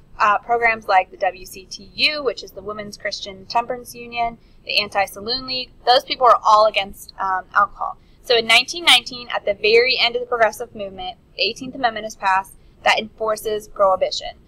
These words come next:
So we're gonna cover this when we talk about the Roaring Twenties. Which is funny that it's called the Roaring Twenties when it was the decade with no alcohol. Um, I guess it's 'cause everybody was partying underneath ground. But the Eighteenth Amendment, um,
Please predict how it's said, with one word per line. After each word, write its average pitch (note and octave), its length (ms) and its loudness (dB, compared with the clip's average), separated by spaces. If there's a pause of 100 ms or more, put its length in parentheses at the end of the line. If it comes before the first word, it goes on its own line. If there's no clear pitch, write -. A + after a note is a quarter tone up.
(180)
So G3+ 560 6
we're B3 220 4
gonna C4+ 160 4
cover A#3+ 220 4
this B3 200 -2
when A3+ 60 -10
we A3 60 -12
talk A3+ 140 4
about G#3 220 4
the G3+ 80 -14
Roaring G#3 220 0
Twenties. A3+ 460 -4 (380)
Which - 180 -2
is A#3 140 -6
funny A3+ 240 2
that A3+ 120 8
it's G#3+ 100 -4
called A#3+ 220 6
the A#3+ 40 -12
Roaring B3+ 220 2
Twenties C4 380 -8
when G#3 120 -4
it - 80 -6
was F#3+ 140 -14
the F#3+ 100 -18
decade G#3 360 2
with G#3 100 -20
no G3+ 120 -2
alcohol. B3 580 2 (360)
Um, G#3 460 6 (580)
I G3+ 80 -2
guess G#3+ 200 0
it's - 100 -20
'cause G#3 140 -4
everybody G#3 260 0
was G3 100 -8
partying G#3 420 -4
underneath G3 340 -14
ground. G3 320 -12 (540)
But A3 340 6 (240)
the A3 80 0
Eighteenth B3 240 -2
Amendment, A3 420 -2
um, G3 280 0